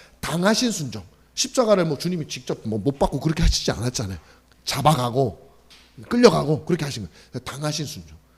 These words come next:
그래서 이 두 순종이 우리를, 근데 이 모든 것들이 특별히 이제 수동적 순종 같은 경우는 빌라도의 명에 의해서 우리의 죄를 사하는, 우리의 죄를 대신하는. 그래서 이건 또 이렇게도 설명할 수 있어요.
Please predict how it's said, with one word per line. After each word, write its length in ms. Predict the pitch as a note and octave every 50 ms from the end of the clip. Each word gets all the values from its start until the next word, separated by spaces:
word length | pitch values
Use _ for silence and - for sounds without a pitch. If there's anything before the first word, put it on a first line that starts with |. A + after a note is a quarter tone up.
| _ _ _
그래서 180 | - A3+ A#3+ B3+
이 200 | C4 C4 - -
두 260 | - E3 G3 B3+ C#4+
순종이 580 | C#4 - C4 A3 G3+ G3+ F3 F#3 A3+ C#4 C#4 - - - _ _
우리를, 500 | - C#3+ C3+ B2 B2+ A#2+ C3 B2+ G2 E2+ - _ _ _ _ _ _ _
근데 160 | - B3 G#3+
이 120 | G#3+ A#3+ C4+
모든 380 | A#3 F3 F3 G3 G#3+ A#3+ A#3
것들이 300 | G#3+ F#3 - - E3+ C3
특별히 280 | - - - - G#3 F3+
이제 100 | D#3+ D3+ - -
수동적 440 | - - C4 D4+ C4+ A#3 A3 G3+
순종 240 | - F3 D#3 D#3 D3
같은 220 | C3+ B2+ - C#3+ B2+
경우는 380 | A#2 G#2+ A2 B2 F#3+ B3 B3+ - - - - - - - _ -
빌라도의 680 | - F#3+ F#3+ G3+ A3 C4+ D4 D4+ D#4 D#4 D4 C#4+ C#4 B3
명에 280 | F#3+ E3+ D#3 D#3+ E3
의해서 520 | D3+ C3 A#2 G#2+ G#2 G2+ - F#2 E2 D#2 - _ _ _ _ - - _ -
우리의 300 | D3 E3 F3+ G3+ F#3 F#3+
죄를 340 | - F3 E3+ F3 A3 B3
사하는, 460 | A3 - D#3+ D3+ C#3+ D3 C3 B2 G2+ - - -
우리의 280 | - D#3+ F#3 G#3+ G#3+ G3+
죄를 300 | - - - E3 G#3 G#3
대신하는. 500 | G3+ C#3+ C3+ - C#3+ B2 G#2 G2 F2+ E2 - _ _ - - -
그래서 140 | - D#3 D#3+
이건 160 | E3 G#3 G3+
또 80 | D#3+ E3
이렇게도 300 | F3+ G#3+ - A3 F3+ E3
설명할 380 | - E3 D#3 D#3 D#3 C#3 A#2+ G#2
수 100 | - G2
있어요. 240 | - - E2+ D#2